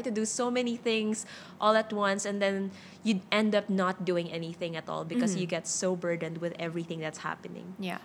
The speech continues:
Speaker 1: And so you realign, you reconnect through rest or through taking yourself out of the box for a bit
Speaker 2: Mm-hmm.
Speaker 1: and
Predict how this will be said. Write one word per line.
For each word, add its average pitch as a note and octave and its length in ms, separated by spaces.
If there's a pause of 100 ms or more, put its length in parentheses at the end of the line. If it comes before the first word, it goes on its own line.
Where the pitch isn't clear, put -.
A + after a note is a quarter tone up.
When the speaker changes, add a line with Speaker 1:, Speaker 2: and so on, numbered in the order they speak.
(180)
Speaker 1:
And F3+ 320
so G3 320 (240)
you F3 800
realign, F3+ 640
you F3 80
reconnect E3+ 640
through F3+ 320
rest D#3 480
or E3+ 160
through F3+ 400 (1200)
taking A3 300
yourself G3+ 560
out E3+ 160
of F3+ 160
the E3+ 80
box D#3 480
for F3 160
a E3 80
bit D#3+ 160 (160)
Speaker 2:
Mm-hmm. A#3 240
Speaker 1:
and D#3+ 420